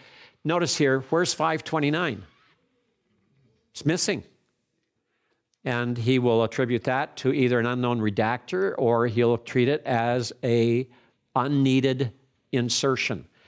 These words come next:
And then six nine to twenty-two. Now, this is a very small sample of what the chopping up of the text is like. If you take a look at Notes' charts, he has very detailed charts covering the entire Pentateuch.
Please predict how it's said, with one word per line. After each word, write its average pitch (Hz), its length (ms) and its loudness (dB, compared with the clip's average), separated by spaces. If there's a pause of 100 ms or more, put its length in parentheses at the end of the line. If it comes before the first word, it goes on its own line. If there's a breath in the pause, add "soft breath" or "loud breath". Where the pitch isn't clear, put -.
(160 soft breath)
And 117 100 -2
then 113 120 0
six - 340 -4
nine 120 280 -2
to 113 60 0
twenty-two. 113 600 -4 (600 soft breath)
Now, 139 260 -4
this 139 400 -2
is 175 340 2 (300)
a 135 120 2
very 135 460 0
small 117 380 0
sample 101 560 -4 (520)
of 117 340 0
what 147 260 0
the 120 80 -2
chopping 147 540 -2
up 127 160 -4
of 123 60 -4
the 110 80 0
text - 540 -6
is 113 200 0
like. 135 360 -2 (400 loud breath)
If 135 200 -2
you 151 80 4
take 170 280 -2
a 143 40 0
look 165 260 0
at 131 160 -2
Notes' 135 480 0
charts, - 520 -2
he 156 100 -2
has 147 160 2
very 147 300 0
detailed 107 800 -2
charts 127 440 -4
covering 123 360 -2
the 110 80 2
entire 156 360 -2
Pentateuch. 131 580 -6